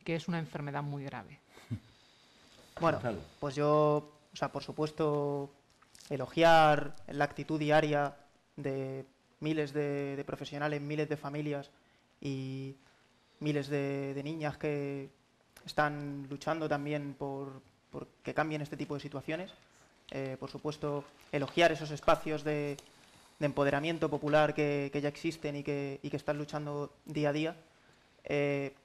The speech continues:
Speaker 2: pero sí que trataría de que no nos quedáramos con,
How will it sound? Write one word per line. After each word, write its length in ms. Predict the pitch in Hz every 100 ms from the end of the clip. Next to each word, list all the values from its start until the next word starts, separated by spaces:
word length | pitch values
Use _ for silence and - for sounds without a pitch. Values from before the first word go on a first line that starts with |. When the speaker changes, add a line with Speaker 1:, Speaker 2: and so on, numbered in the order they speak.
| _ _
Speaker 2:
pero 160 | 160 147
sí 160 | 190
que 300 | 190 190 - - _ _ _ _ _
trataría 640 | 160 151 175 190 196 208 - _ _ -
de 160 | 151
que 80 | 147
no 80 | 151
nos 140 | 175
quedáramos 500 | - 156 165 175 175
con, 560 | - 156 143 139 139